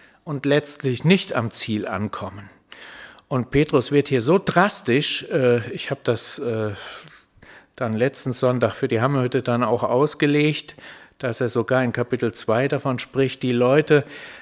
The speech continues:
die also andere verführen und selber auch diesen breiten Weg, den schmalen Weg breit machen,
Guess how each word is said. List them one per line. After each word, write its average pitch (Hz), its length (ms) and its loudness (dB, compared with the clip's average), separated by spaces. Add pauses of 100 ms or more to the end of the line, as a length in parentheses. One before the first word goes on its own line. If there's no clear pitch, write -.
(140)
die 139 200 2
also 120 320 2
andere 160 400 4
verführen 151 640 4
und 131 120 2
selber 147 460 6
auch 135 160 2
diesen 127 380 -2
breiten 139 580 0
Weg, 147 240 0
den 110 160 0
schmalen 131 420 2
Weg 123 240 2
breit 120 380 0
machen, 160 340 2